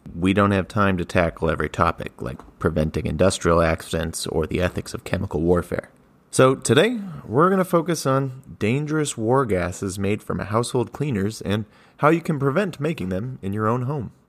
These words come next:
In all the panic surrounding the coronavirus, there's a lot of information going around the internet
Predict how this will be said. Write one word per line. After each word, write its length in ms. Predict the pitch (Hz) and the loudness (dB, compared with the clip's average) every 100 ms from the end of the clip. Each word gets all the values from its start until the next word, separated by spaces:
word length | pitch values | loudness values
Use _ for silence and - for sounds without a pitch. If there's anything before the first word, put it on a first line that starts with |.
| _ _ _ - - | _ _ _ -20 -4
In 100 | 120 | 4
all 140 | 123 139 | 6 6
the 80 | |
panic 440 | 120 117 113 127 - | 4 4 4 4 2
surrounding 420 | - 104 113 120 | 2 4 4 4
the 80 | 101 | 2
coronavirus, 880 | - 92 113 127 135 147 156 - | 0 0 2 2 0 0 -2 -2
there's 180 | 110 117 | -2 0
a 20 | |
lot 200 | 127 160 | 2 2
of 100 | 208 | 2
information 600 | 160 131 110 104 120 110 | 0 0 0 0 0 -2
going 240 | 98 98 98 | 0 2 2
around 220 | 101 101 | 0 0
the 140 | 90 | 0
internet 340 | 90 110 139 | -2 0 -2